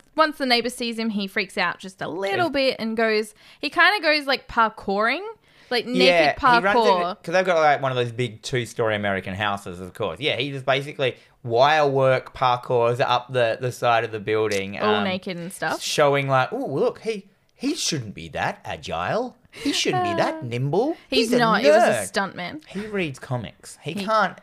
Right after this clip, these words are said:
Speaker 2: agilely, a-, agile, agilely nerd up that.
Speaker 1: No.
Speaker 2: Anyway,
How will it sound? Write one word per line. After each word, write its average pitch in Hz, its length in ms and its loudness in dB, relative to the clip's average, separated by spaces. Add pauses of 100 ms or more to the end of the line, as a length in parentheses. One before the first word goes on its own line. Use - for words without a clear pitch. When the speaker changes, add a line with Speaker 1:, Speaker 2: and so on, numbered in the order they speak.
Speaker 2:
agilely, 120 800 -2
a-, 113 120 -6 (120)
agile, 131 560 -6
agilely 95 880 -4 (380)
nerd 113 340 -2
up 101 180 -2
that. 101 440 -4 (400)
Speaker 1:
No. 196 100 0
Speaker 2:
Anyway, 170 220 -2